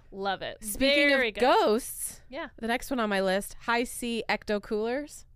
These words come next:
Speaker 1: No, tell me more.
Speaker 2: It was basically like a fruit box, but it had the, um, slime guy from Ghostbusters on it.
Speaker 1: <gasps> Cool.
Speaker 2: And it was Hi-C fruit juice inside.
Speaker 1: Did you say Ecto?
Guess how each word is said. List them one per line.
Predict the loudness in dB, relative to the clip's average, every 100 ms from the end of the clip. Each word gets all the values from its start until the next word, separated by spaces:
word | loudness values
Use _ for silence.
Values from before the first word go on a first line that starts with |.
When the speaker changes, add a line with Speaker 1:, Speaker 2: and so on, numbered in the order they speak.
| -20 -20
Speaker 1:
No, | -14 -10 -6 -4 -4
tell | -4 -6
me | -6
more. | -6 -4 -2 0 0 2
Speaker 2:
It | 4 4
was | 4 2 -4 0
basically | 2 2 0 -4 -2
like | 0 2 2
a | -2 -4 -14
fruit | -2 -2 2
box, | 2 2 0 -6 -6 2
but | 4
it | 4 0
had | -4 0 2 2 0 -4
the, | -6 0 2 4 4 2 2
um, | 2 2 0 -4
slime | -2 0 2 2
guy | 2 0
from | 0 -4 -2
Ghostbusters | -2 -4 -8 -12 -10 -12 -10
on | -10
it. | -10 -10
Speaker 1:
<gasps> | -12 -14 -16 -20
Cool. | -18 -16 -12 -6 -2
Speaker 2:
And | 2 2
it |
was | 0 -2
Hi-C | 0 0 0 -4 -4 -6 -10 -18 -10
fruit | -10
juice | -10 -14 -14
inside. | -14 -12 -12 -14 -20 -20 -20 -20 -12
Speaker 1:
Did | -8
you | -6
say | -6 -6 -8
Ecto? | -14 -12 -6 -4 -4